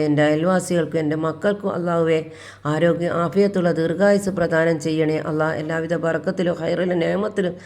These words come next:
നീ ഞങ്ങളെല്ലാവരെയും നീ എത്തിക്കണേ അല്ലാ. അല്ലാഹുവേ നീ ഞങ്ങളെ ദുആ നീ സ്വീകരിക്കണേ റഹ്മാനെ എന്ന് നമ്മൾ ദുആ ചെയ്ത് അല്ലാഹുവിനോട് തേടുക. അതിനുത്തരം പടച്ച തമ്പുരാൻ തരും. പിന്നെ ഈ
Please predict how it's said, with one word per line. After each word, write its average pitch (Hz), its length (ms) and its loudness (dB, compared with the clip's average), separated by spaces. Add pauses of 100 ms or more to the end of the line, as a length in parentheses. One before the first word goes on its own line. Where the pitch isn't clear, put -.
(180)
നീ 170 120 -4
ഞങ്ങളെല്ലാവരെയും 170 760 2
നീ 165 120 0
എത്തിക്കണേ 170 500 0
അല്ലാ. 151 340 0
അല്ലാഹുവേ 160 500 0
നീ 156 120 0
ഞങ്ങളെ 156 280 0
ദുആ 160 300 0
നീ 175 180 0
സ്വീകരിക്കണേ 170 640 0
റഹ്മാനെ 156 460 0 (440)
എന്ന് 185 280 2
നമ്മൾ 160 340 2
ദുആ 151 300 2 (120)
ചെയ്ത് 156 380 2 (1080)
അല്ലാഹുവിനോട് 180 640 4 (440)
തേടുക. 165 420 6 (220)
അതിനുത്തരം 170 720 0
പടച്ച 151 320 -4
തമ്പുരാൻ 151 440 0
തരും. 151 300 0
പിന്നെ 185 280 2 (120)
ഈ 190 120 2